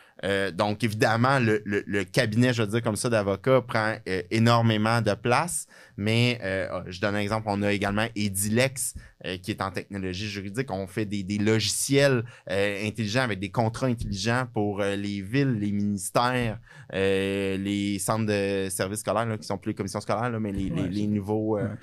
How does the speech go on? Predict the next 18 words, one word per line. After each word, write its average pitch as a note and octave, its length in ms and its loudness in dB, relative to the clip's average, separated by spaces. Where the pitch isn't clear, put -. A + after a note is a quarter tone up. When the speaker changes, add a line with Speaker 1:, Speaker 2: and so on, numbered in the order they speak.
Speaker 1:
je, - 200 -12
je - 180 -8
sais, G2 260 -6
je F#2+ 60 -4
me G2 140 -2
souviens A2 300 0
jamais A2 260 2
du, G#2 240 -6
du G2+ 240 -4
nouveau G#2+ 320 2
titre, D#3+ 360 -2
là, C#3 120 2
mais G2+ 60 -8
les G#2 100 -4
centres A#2+ 200 2
de A#2 80 4
services A#2 300 2
scolaires. G#2+ 380 -4